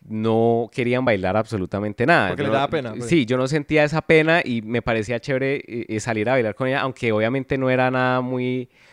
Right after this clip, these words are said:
Speaker 1: muy elaborado, pero no tenía pena. Pero la salsa era... Eh, im-, era intrascendente, no existía en la medida en que era, bueno, sí, eso es una canción de salsa, fin, no sé quién la toca, no me interesa,
Speaker 2: Ajá.
Speaker 1: no pasa nada. La podemos bailar,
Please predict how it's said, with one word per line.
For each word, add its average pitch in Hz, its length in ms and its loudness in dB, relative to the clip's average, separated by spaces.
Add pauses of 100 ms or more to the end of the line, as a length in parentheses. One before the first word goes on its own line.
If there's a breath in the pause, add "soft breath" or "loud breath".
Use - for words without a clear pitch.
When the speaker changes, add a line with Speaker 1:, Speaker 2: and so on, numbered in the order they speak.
(120 soft breath)
Speaker 1:
muy 127 180 2
elaborado, 120 720 2 (260 loud breath)
pero 123 360 4
no 113 260 -2
tenía 135 340 -2
pena. 135 380 0
Pero 127 200 2
la 120 140 2
salsa 135 480 -4
era... 139 560 0 (240)
Eh, 104 320 -2
im-, 120 180 -4 (320)
era 123 560 -2 (220)
intrascendente, 123 920 -4
no 107 120 -6
existía 139 600 0
en 151 60 0
la 147 100 2
medida 113 160 0
en 113 60 -4
que 127 140 -4
era, 123 220 0 (280 soft breath)
bueno, 147 200 -4
sí, 151 160 -6
eso 143 160 -2
es 135 60 -2
una 147 160 -2
canción 110 260 -6
de 107 100 -4
salsa, 135 360 -8
fin, 110 260 -4
no 90 140 -6
sé 101 120 -16
quién 113 180 -8
la 123 100 -2
toca, 127 340 -2
no 107 120 -2
me 104 80 -4
interesa, 117 600 -6
Speaker 2:
Ajá. 107 460 -20
Speaker 1:
no 101 200 -6
pasa 104 280 -4
nada. 98 320 -8 (140)
La 107 180 2
podemos 113 300 -2
bailar, 160 580 2